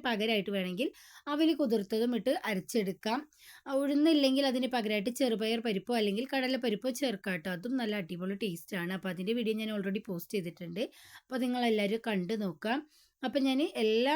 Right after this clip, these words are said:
അരിയും ഞാനിവിടെ അരച്ചെടുത്തിട്ടുണ്ട്. ഇനി നമുക്കിത് എങ്ങനെ ഫെർമെന്റ് ചെയ്തെടുക്കാമെന്ന് നോക്കാം. അതിന് വേണ്ടിയിട്ട് ഞാനിവിടെ ഒരു വാഴയില കീറി വെച്ച് കൊടുത്തിട്ടുണ്ട്. എന്നിട്ട് അതിലേക്ക് ഒരു തിരി ഇതുപോലെ ഒന്ന് കത്തിച്ച് വെച്ച് കൊടുക്കുന്നുണ്ട്. ഈ തിരി കത്തിക്കൊണ്ടിരിക്കുന്ന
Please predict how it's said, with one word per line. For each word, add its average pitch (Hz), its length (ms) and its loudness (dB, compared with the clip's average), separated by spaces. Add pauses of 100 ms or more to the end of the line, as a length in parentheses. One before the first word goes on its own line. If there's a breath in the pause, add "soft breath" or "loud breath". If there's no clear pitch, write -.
അരിയും 226 300 0
ഞാനിവിടെ 208 340 0
അരച്ചെടുത്തിട്ടുണ്ട്. 185 840 -4
ഇനി 226 160 -2
നമുക്കിത് 202 340 -4 (140)
എങ്ങനെ 208 420 -2 (560 loud breath)
ഫെർമെന്റ് 262 460 4
ചെയ്തെടുക്കാമെന്ന് 202 760 2
നോക്കാം. 240 380 0
അതിന് 233 220 -2
വേണ്ടിയിട്ട് 220 320 -2
ഞാനിവിടെ 190 300 0
ഒരു 233 140 -2
വാഴയില 233 400 2 (100)
കീറി 226 240 2
വെച്ച് - 220 -6
കൊടുത്തിട്ടുണ്ട്. 180 560 -4
എന്നിട്ട് 180 240 -4
അതിലേക്ക് 180 360 -6
ഒരു 196 160 -4
തിരി 277 240 0
ഇതുപോലെ 190 360 -2
ഒന്ന് 202 160 -6
കത്തിച്ച് 190 360 -6
വെച്ച് 160 200 -10
കൊടുക്കുന്നുണ്ട്. 170 580 -6 (600 soft breath)
ഈ 311 160 2
തിരി 302 220 4
കത്തിക്കൊണ്ടിരിക്കുന്ന 233 800 0